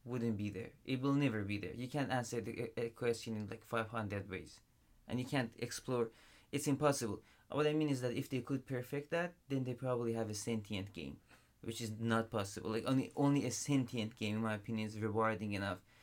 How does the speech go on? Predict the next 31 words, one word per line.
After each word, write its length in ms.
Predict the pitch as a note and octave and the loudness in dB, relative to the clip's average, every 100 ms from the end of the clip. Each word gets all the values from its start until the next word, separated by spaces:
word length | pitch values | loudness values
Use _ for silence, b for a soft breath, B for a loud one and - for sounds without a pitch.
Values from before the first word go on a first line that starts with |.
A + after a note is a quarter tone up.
| b | b
in 120 | A#2 A2+ | -2 0
a 40 | |
way 140 | A2 G#2+ | 0 2
that 160 | G#2+ | 0
it 100 | G#2+ - | 0 0
actually 420 | A#2+ - C3 B2+ | -2 -2 -6 -4
talks 340 | C3+ C#3 B2+ - | -2 -2 -2 -6
to 80 | |
you. 160 | F2+ - - b b b b b _ - | -8 -10 -16 b b b b b _ -2
A 60 | C3+ | 4
game 260 | D#3 D3 | 6 4
w-, 200 | B2+ B2+ | 2 0
will 180 | B2+ B2 | 2 4
never 280 | C3+ C#3+ C#3+ | 4 4 0
talk 300 | C#3 C#3+ - | 0 -4 -4
to 100 | D#3+ | -8
you, 240 | E3 E3+ - | -6 -8 -10
at 160 | A2 G#2 | -10 -8
least 200 | A2+ - | -8 -6
not 200 | A2+ A2+ | -4 -4
in 80 | G#2+ | -6
the 60 | |
foreseeable 520 | G2+ G#2+ G2+ A2 G#2 | -6 -8 -6 -4 -4
future. 480 | G2+ G#2 A#2 C3+ C#3 b b b b - | -6 -8 -8 -6 -8 b b b b -16
So 120 | - | -2
I 180 | D#3+ F3+ | 2 2
personally 500 | F3+ F3+ E3+ E3+ E3+ | 2 -2 -2 -2 -2
don't 240 | D3 D#3+ C3 | 0 0 2
really 260 | C#3 C3 | 2 0
find 360 | G#2 A#2+ A2+ G#2+ | 0 0 0 0
it 160 | G#2+ | -4